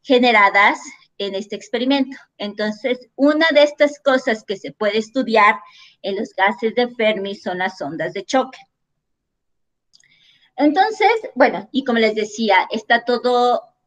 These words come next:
eh, esta rama de simuladores cuánticos, y un modelo muy importante, bueno, que se estudia mucho en fermiones, es el modelo de Fermi-Hubbard,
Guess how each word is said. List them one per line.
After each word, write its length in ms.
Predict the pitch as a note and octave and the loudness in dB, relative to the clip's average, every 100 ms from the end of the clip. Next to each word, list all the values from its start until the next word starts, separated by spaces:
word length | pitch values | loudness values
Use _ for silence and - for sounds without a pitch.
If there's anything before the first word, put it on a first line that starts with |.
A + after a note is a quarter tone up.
| - | -6
eh, 440 | G#3+ G#3 G#3 G#3 - - | 0 4 4 0 -10 -4
esta 300 | A3 A3+ G3+ | -4 0 -2
rama 680 | - G#3 B3 C4 A#3 G3+ E3 | 2 4 4 4 0 0 -4
de 460 | G#3+ G#3+ G#3+ G#3+ - | -4 -2 -2 -4 -6
simuladores 680 | - G3+ F#3 F#3 G3 A3 | -10 -6 -4 -4 -4 -4
cuánticos, 600 | - C#4 - - A#3 B3+ - _ - - _ | 2 2 2 -2 -2 -2 -4 _ -20 -20 _
y 180 | A#3+ B3+ | 0 4
un 120 | B3+ | 6
modelo 440 | C4 B3+ B3+ B3 A3+ | 6 4 4 2 -2
muy 580 | A3+ B3+ C4 C4 B3+ - | 0 6 6 4 -4 -6
importante, 880 | B3+ A3+ A#3 - A#3+ G#3 F#3+ G3+ G3+ | -6 -6 -8 0 0 0 -4 -8 -8
bueno, 280 | - E3 D#3+ | -14 -14 -14
que 100 | - | -20
se 180 | - G#3 | -8 -6
estudia 560 | G#3+ - C4+ C4 A#3+ A#3 | -6 -4 -2 2 2 2
mucho 380 | A#3+ A#3+ - | 2 -2 -4
en 100 | A3 | -4
fermiones, 720 | G#3 A#3 A#3+ A#3 G3+ G3+ G#3+ _ | -2 0 2 0 0 -4 -6 _
es 160 | G#3+ G#3 | -10 -8
el 80 | G#3 | -6
modelo 400 | F#3+ F#3 F#3 F#3 | -6 -2 -2 -2
de 100 | E3 | -6
Fermi-Hubbard, 720 | E3 D3+ - - F#4+ C#4 - | -10 -14 -14 -4 0 0 -2